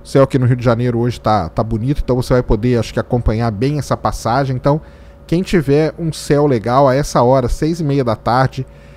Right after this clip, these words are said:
tente, vá pra fora, tente observar a I S S, que é uma passagem aí realmente espetacular. Eu vou dar uma centralizada nela aqui agora e vamos acompanhar a passagem do ponto de vista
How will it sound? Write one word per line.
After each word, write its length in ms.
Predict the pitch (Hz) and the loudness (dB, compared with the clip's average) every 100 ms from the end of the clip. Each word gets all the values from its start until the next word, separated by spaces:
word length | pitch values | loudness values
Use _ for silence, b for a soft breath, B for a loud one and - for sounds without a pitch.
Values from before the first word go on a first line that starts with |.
| B - | B 0
tente, 380 | 147 151 - | 2 2 -2
vá 260 | 117 143 175 | 2 2 2
pra 220 | - 151 | 0 -2
fora, 540 | - - 135 139 135 131 B B - - | -2 2 4 6 4 0 B B -6 2
tente 440 | 170 208 - 220 | 2 2 -2 -4
observar 600 | 160 175 - 190 135 147 | -2 -2 0 0 2 2
a 80 | 156 | 2
I 100 | 143 | 0
S 240 | 135 - | -2 -2
S, 240 | 120 135 - | -2 -2 -2
que 80 | 156 | -2
é 60 | |
uma 140 | 156 170 | -2 0
passagem 680 | 165 - - 139 147 147 | -2 -2 0 0 0 -2
aí 260 | 113 120 139 B B | -4 -4 -6 B B
realmente 720 | - 147 170 127 131 143 - - | -2 2 2 2 0 -2 -6 -12
espetacular. 840 | 156 175 - 170 160 - 135 104 107 | -10 -8 -4 -4 -2 -2 0 0 0
Eu 60 | |
vou 100 | 131 | 0
dar 100 | 160 | 2
uma 80 | 170 | 0
centralizada 840 | - 151 143 131 117 110 110 110 | -2 -4 -2 -2 -2 -2 -2 -2
nela 280 | 104 101 101 | -4 -4 -6
aqui 200 | - 113 | -6 -6
agora 460 | 95 120 - 214 - B B B B B | -4 0 0 0 -4 B B B B B
e 60 | 123 | 0
vamos 200 | 143 160 | 2 0
acompanhar 480 | - 156 - 131 139 | 0 0 0 0 0
a 60 | |
passagem 500 | - 139 - 147 143 | 0 0 2 2 2
do 80 | 147 | -2
ponto 360 | - 160 175 175 | 0 0 0 -2
de 120 | 151 | -2
vista 560 | 110 127 151 - 165 | -2 -4 -4 -2 -2